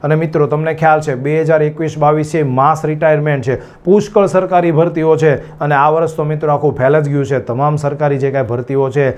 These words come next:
એ સ્ટેન્ડ બાયમાં મુકાયેલી હતી. તો આવનારા ટૂંકા સમયની અંદર એક સાથે ઘણી બધી ભરતીઓ આવશે, તો મિત્રો ત્યારે શું થશે? ત્યારે તમે કઈ બેચ ભણવા જશો, કઈ જગ્યાએ જશો?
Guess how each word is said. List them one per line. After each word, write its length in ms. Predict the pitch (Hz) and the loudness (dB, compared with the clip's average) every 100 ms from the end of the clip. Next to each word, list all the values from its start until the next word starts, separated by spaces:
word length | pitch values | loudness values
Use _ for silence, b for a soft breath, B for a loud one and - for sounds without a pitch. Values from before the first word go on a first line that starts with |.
| B B | B B
એ 60 | 127 | -8
સ્ટેન્ડ 360 | - 131 139 | -4 -4 -2
બાયમાં 280 | 143 139 135 | -2 -2 -4
મુકાયેલી 500 | 120 - 143 143 143 | -6 -2 0 2 2
હતી. 300 | 139 135 117 B B | 0 -2 -4 B B
તો 60 | - | -6
આવનારા 480 | - 131 160 165 160 | 0 0 2 2 0
ટૂંકા 340 | 151 139 170 | -2 -4 -2
સમયની 380 | 156 151 151 151 | 0 -2 -2 -2
અંદર 220 | 147 143 143 | -2 -2 0
એક 260 | 175 208 202 | 2 2 0
સાથે 280 | 175 165 | -2 0
ઘણી 200 | 151 165 | 0 0
બધી 220 | 185 175 170 | 0 2 2
ભરતીઓ 400 | 156 160 156 156 | 2 0 0 2
આવશે, 380 | 151 147 123 110 B B - | 2 2 -2 -4 B B -2
તો 100 | 170 | 0
મિત્રો 320 | 170 170 165 | 0 0 0
ત્યારે 320 | 160 160 170 | 2 2 2
શું 220 | 160 165 | 0 -2
થશે? 280 | 135 123 113 | -2 -4 -6
ત્યારે 480 | - - - 160 170 | -10 -12 -2 0 0
તમે 240 | 165 175 | -2 -4
કઈ 200 | 170 190 | 0 2
બેચ 280 | 190 185 143 | 2 2 0
ભણવા 280 | 143 156 151 | 0 2 2
જશો, 300 | 127 - 107 - | 0 -6 -10 -4
કઈ 180 | 196 214 | 0 2
જગ્યાએ 340 | 185 180 175 | 2 0 2
જશો? 320 | 151 139 120 | 2 0 -2